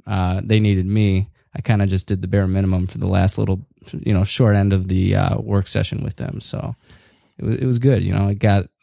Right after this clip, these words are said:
I got to come in, I got paid. I did a little bit over the bare minimum and did a little real estate while I was at work and was able to kinda hit two, uh, birds with one stone with that.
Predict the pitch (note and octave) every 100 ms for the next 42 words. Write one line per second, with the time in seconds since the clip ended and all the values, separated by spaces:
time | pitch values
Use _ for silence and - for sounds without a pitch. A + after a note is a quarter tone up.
0 | - G2+ G#2 G2 - G#2 G2+ G2+ G2 F#2
1 | - G2+ G#2 G#2+ A2 - G2+ G2+ G2+ -
2 | G2 _ _ _ _ _ _ _ _ -
3 | D3+ D#3+ C#3 C3 C3 A#2+ A2 A#2+ A#2 A#2
4 | A#2+ B2 B2+ C#3 A2 G#2+ A2 B2+ A#2 A#2+
5 | A#2 A#2+ A#2 - A#2+ A#2 A2+ A2+ A2+ A2
6 | G#2+ A2+ C#3 A2 F#2+ G2+ G#2 G#2 G#2 G#2
7 | G2+ G#2+ G2+ G2 G2 _ _ _ - _
8 | - A2 G#2 - - A2+ G#2 G2+ G2 F#2+
9 | G#2+ G2 G2+ - G#2 F#2+ - A#2 - -
10 | - -